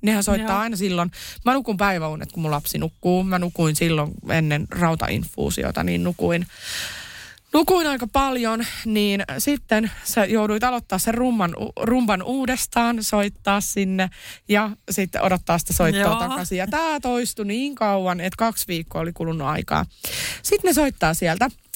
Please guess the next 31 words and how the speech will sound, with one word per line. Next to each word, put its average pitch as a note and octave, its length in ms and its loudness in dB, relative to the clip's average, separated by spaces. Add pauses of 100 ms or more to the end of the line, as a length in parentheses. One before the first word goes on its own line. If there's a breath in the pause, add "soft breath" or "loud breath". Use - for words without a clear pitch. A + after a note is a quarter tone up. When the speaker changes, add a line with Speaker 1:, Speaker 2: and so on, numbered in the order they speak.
Speaker 1:
No E4 300 2
terve C4+ 440 2
ja B3+ 140 0 (340 soft breath)
olit F4 220 2
soittanut G3+ 480 2
tänne G3+ 180 4
meille E3 460 0
ja F3 140 -2 (200)
sit - 120 -10
mä A#3+ 80 6
oon, A#3+ 80 4 (120)
no F#4+ 100 0 (100)
hei, B3+ 440 2 (400 loud breath)
että A3+ 200 2
haluaisin D#4 460 0
tän G#3+ 160 0
ehkäisyn A#3+ 580 0
pois F3+ 360 0
ja F3 120 0 (460 loud breath)
ai A#4+ 260 2
jaa, D#3+ 220 0 (100)
okei, G#3+ 440 2 (140)
joo, A#3 200 2 (140)
missä F4 220 0
oot G3+ 120 0
ottanut C4 440 0
sen? C4+ 220 2
Sit G#3+ 200 0
mä G3 100 0
kerron, F#3+ 320 2
joo, G#3+ 320 2